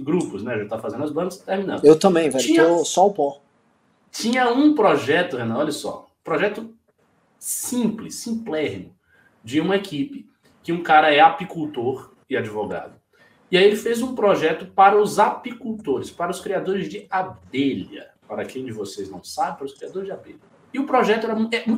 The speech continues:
Speaker 1: ultra simples. Tem a pulverização, né, o uso dos, dos agrotóxicos e tal. E esse uso,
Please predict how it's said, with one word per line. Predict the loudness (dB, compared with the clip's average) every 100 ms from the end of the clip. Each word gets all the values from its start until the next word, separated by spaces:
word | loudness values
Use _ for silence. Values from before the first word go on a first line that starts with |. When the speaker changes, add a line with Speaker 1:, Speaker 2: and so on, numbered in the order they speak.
| -2
Speaker 1:
ultra | 4 4 4
simples. | -2 -6 -8 -14 -20 _ _ -20 _ _ _ _ _ _
Tem | 4 6
a | 6 6
pulverização, | 2 0 2 4 2 2 0 0
né, | 2
o | 2
uso | 4 4 2 0
dos, | -2 -4 -6 -10
dos | -6 -6 -6 -10 -14 -18 -8
agrotóxicos | -4 -4 0 4 4 2 -8 -14
e | -14
tal. | -18 -20 -20 -20 -20 -20 _ _
E | 2 6
esse | 6 4 2
uso, | 2 4 4 0 -6 -10